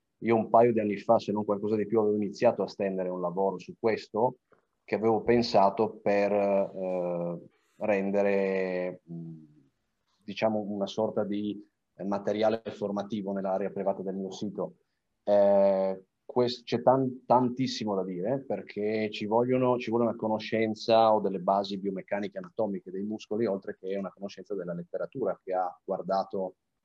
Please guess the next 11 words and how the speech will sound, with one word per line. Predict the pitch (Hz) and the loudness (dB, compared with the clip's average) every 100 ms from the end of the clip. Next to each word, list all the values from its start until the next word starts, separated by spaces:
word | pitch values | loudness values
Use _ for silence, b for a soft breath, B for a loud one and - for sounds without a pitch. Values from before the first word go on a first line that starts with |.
| _ _ _ _ _ | _ _ _ _ _
eh, | - 90 92 87 87 85 85 82 65 - - 58 73 67 73 - - 110 | -4 -2 0 0 0 0 -2 -4 -14 -20 -20 -20 -20 -20 -20 -20 -14 -10
il | 117 | -6
lavoro | 107 101 113 | -4 -2 -2
indiretto | 113 101 101 110 120 - 123 | -2 -4 -4 -2 -2 0 4
o | 120 120 120 - 98 98 - | 6 4 2 -4 -8 -8 -10
quanto | _ 120 123 143 139 | _ 0 0 0 -2
si | 123 110 | -4 -6
sviluppano | 92 95 135 135 123 117 113 | -8 -4 -4 -2 0 0 0
i | |
muscoli | 110 113 113 104 | -4 -6 -6 -6
sinergici | - 104 107 104 104 101 - 107 104 - | -6 -6 -4 -6 -8 -10 -8 -6 -6 -12